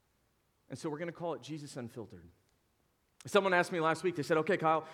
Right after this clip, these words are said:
uh, there are four Gospels, but why the Gospel of Mark?" And, and like I mentioned, one of my answers is because it's short. We can get through the whole thing.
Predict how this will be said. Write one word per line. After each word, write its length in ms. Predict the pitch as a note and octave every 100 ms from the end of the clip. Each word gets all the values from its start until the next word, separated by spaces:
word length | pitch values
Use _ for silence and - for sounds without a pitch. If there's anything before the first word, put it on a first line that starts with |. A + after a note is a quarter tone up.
| -
uh, 200 | D3+ D3+
there 120 | C#3
are 60 | D3
four 520 | - - F#3 G3+ F#3+
Gospels, 580 | D3 D#3 E3+ - D3 B2
but 300 | D#3 D3+ -
why 360 | D3 E3 F3+ F3+
the 100 | D3+
Gospel 400 | D#3 C3+ - C3+
of 80 |
Mark?" 420 | B2+ E3 C#3 A#2+ D#3
And, 160 | C3
and 160 | C3+ C#3+
like 200 | D3 D3
I 40 |
mentioned, 480 | C3+ F3 E3+ C#3 C#3
one 140 | D#3
of 60 | F#3+
my 160 | E3+ C#3+
answers 340 | C3 C#3 B2
is 140 | B2+
because 260 | B2+ D3 B2
it's 140 | A#2
short. 280 | - F#3 B2
We 120 | C3
can 100 | A#2+
get 220 | A#2+ C3 D3+
through 100 | D3
the 80 |
whole 160 | A2+ A2
thing. 360 | - G2+ G#2+